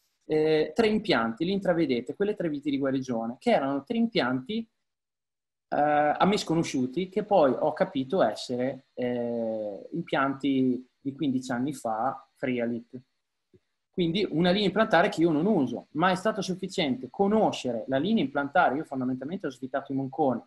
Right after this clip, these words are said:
li ho spediti a Rene e loro mi hanno dato gli equator di conseguenza dopo che io ho definito l'altezza trasmucosa. A questo punto io cosa ho fatto? Dopo aver inserito gli impianti in zona anteriore a livello del terzo quadrante, ho svitato le viti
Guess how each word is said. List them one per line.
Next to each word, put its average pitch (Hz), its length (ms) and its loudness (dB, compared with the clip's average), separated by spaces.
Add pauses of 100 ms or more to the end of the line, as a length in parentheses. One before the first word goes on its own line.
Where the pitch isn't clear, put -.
(280)
li 131 100 -4
ho 127 40 0
spediti 151 460 -4
a 214 60 4
Rene 202 280 2
e 240 40 2
loro 208 240 2
mi 185 120 0
hanno 135 280 0
dato 185 640 0 (420)
gli 170 140 0
equator 160 420 2
di 156 80 -6
conseguenza 143 640 0
dopo 151 240 -4
che 165 140 -2
io 151 160 2
ho 151 120 4
definito 143 680 -4 (680)
l'altezza 156 440 -2
trasmucosa. 131 760 -6 (360)
A 160 100 -2
questo 247 320 2
punto 151 320 2
io 208 140 -2
cosa 160 200 -4
ho 160 40 -4
fatto? - 540 -4 (300)
Dopo 233 280 2
aver 220 160 6
inserito 170 420 0
gli 143 80 2
impianti 175 420 0
in 139 80 0
zona 143 200 0
anteriore 131 480 0
a - 20 0
livello 131 280 0
del 143 120 -4
terzo 127 260 -8
quadrante, 120 540 -4
ho 165 140 -2
svitato 156 500 0
le 120 100 -4
viti 131 400 -6